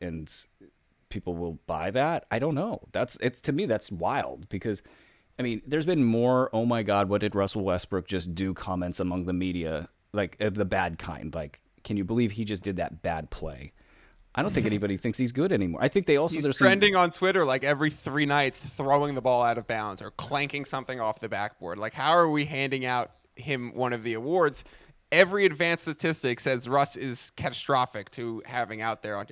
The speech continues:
Speaker 2: uh, on your floor. So
Speaker 1: And on top of that, like, I think people feel a little bamboozled by Russ 'cause there was all the M V P stuff and all the triple doubles, and everybody bought it hook, line, and sinker because that's what the N B A
Speaker 2: This is a
Speaker 1: media
Speaker 2: great
Speaker 1: does.
Speaker 2: point. Yep.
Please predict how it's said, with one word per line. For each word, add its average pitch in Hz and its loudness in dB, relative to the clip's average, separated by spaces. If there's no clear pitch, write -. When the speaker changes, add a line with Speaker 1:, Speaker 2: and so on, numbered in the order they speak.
Speaker 2:
uh, 101 -6
on 107 -6
your 101 -8
floor. 104 -12
So 117 -4
Speaker 1:
And 160 -6
on 151 -4
top - -6
of 92 -4
that, 85 -4
like, 107 -2
I 123 -4
think 233 -6
people 214 -2
feel 190 2
a 180 0
little 180 0
bamboozled 135 4
by 85 2
Russ 78 -4
'cause 101 -2
there 113 0
was 104 0
all 123 4
the 143 2
M 120 0
V 107 -2
P 87 -6
stuff - -4
and 104 2
all 113 4
the 143 0
triple 117 -6
doubles, 78 -6
and 95 -4
everybody 143 2
bought 101 2
it 104 -4
hook, 107 -2
line, 98 2
and 90 0
sinker 90 0
because 92 0
that's 90 -2
what 87 -4
the 90 -2
N 85 -2
B 82 -4
A 80 -2
Speaker 2:
This 80 -2
is 87 -4
a - -2
Speaker 1:
media - -2
Speaker 2:
great 120 -2
Speaker 1:
does. - -4
Speaker 2:
point. 107 -6
Yep. 110 -6